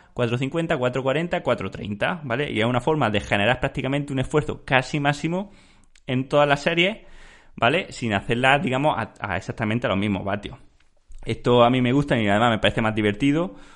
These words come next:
Otra cosa es, como decía, pues ir bajándole un poco el tiempo. O sea, empezar, pues, <clears throat> con, si,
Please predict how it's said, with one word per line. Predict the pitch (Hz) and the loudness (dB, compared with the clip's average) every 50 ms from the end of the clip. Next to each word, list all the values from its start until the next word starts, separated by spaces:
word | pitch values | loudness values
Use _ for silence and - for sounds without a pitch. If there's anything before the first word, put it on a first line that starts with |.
| - - - - | -20 -20 -10 -2
Otra | - 110 104 113 113 110 | -2 0 2 2 2 2
cosa | 120 120 120 - 117 110 110 107 101 - | 2 0 4 4 4 4 4 2 0 -2
es, | - 127 123 - | -4 -4 -4 -4
como | - - - 110 107 107 | -4 -4 -2 0 2 4
decía, | 101 98 - 143 139 131 107 | 2 2 2 2 2 2 2
pues | - 101 95 101 110 | 4 4 4 4 4
ir | 113 113 110 110 | 4 2 0 0
bajándole | 110 107 - - 127 127 131 120 120 120 120 117 117 120 - - - - - - - - - - - - | -2 0 2 2 2 2 2 2 2 4 4 2 2 0 -4 -12 -20 -20 -20 -20 -20 -20 -20 -20 -18 -10
un | - 123 127 123 | -6 -4 -2 0
poco | 135 135 117 - 123 120 120 117 | 0 0 2 4 4 6 6 6
el | - 90 120 117 113 113 | 4 4 4 2 2 2
tiempo. | - 147 151 160 165 160 - 196 247 220 | 2 2 2 2 2 0 -2 -2 -2 -4
O | - - | -8 -4
sea, | - 98 | -2 -2
empezar, | 98 98 98 98 98 139 127 120 - | 0 0 -2 -2 0 2 0 0 0
pues, | - 107 104 101 87 - - - - 175 131 | 0 0 0 0 -2 -4 -6 0 0 0 0
<clears throat> | 107 98 - - - - | 0 -4 -8 -12 -14 -12
con, | - - 107 110 127 | -10 -8 -8 -8 -6
si, | - 104 98 - | -4 -6 -6 -6